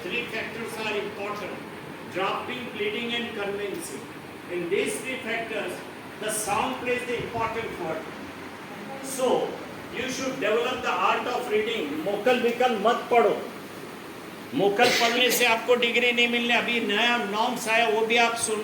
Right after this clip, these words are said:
लो। सेवेंटी फ़ाइव परसेंट attendance is must। Biometric attendance will be there.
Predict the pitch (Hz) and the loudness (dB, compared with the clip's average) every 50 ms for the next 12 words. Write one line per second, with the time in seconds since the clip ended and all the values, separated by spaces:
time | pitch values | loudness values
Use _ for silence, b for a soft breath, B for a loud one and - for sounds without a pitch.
0 | 196 190 175 - - - - - - - - - - - - - - - - - | 0 0 -2 -2 -2 -6 -10 -12 -12 -12 -12 -12 -12 -12 -12 -14 -14 -14 -14 -14
1 | - - - - - - - 190 208 208 233 240 233 - 247 247 240 208 - 233 | -14 -14 -14 -12 -8 -2 4 4 6 6 6 2 2 2 0 0 0 0 2 2
2 | 233 226 226 - 233 220 196 - 233 240 233 226 220 - - 226 226 226 220 226 | 2 2 2 0 -2 -4 -4 -4 -6 -4 -2 0 0 0 0 0 0 0 0 -2
3 | 233 233 220 170 - 226 214 202 - - - 214 220 208 - - - - - - | -2 -2 -2 -2 -2 -2 -2 -2 -2 -4 -2 -2 0 0 0 -2 -6 -8 -10 -12
4 | - - - - - - - - - - - - - - - 175 202 226 240 240 | -12 -12 -12 -12 -12 -14 -12 -12 -12 -12 -12 -12 -6 0 4 4 6 6 6 4
5 | 233 233 226 226 226 226 233 233 233 - 220 214 214 214 233 233 233 226 233 233 | 4 4 2 2 4 4 4 4 4 4 0 0 2 2 0 0 2 0 -2 -2
6 | - - - 220 220 220 - 220 226 214 185 214 220 202 185 156 - | -2 -2 2 2 2 2 2 -2 -2 0 2 4 4 6 4 2 0